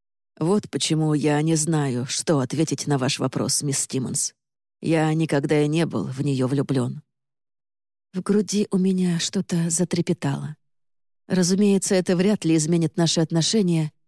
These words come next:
и всё же на меня мгновенно нахлынуло неподдельное облегчение. Я потупилась, рассматривая свои ботинки и боясь, что выдам себя улыбкой.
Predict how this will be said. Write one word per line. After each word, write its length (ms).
и 100
всё 280
же 100
на 80
меня 380
мгновенно 640
нахлынуло 600
неподдельное 800
облегчение. 880
Я 320
потупилась, 760
рассматривая 720
свои 260
ботинки 640
и 100
боясь, 340
что 200
выдам 260
себя 260
улыбкой. 600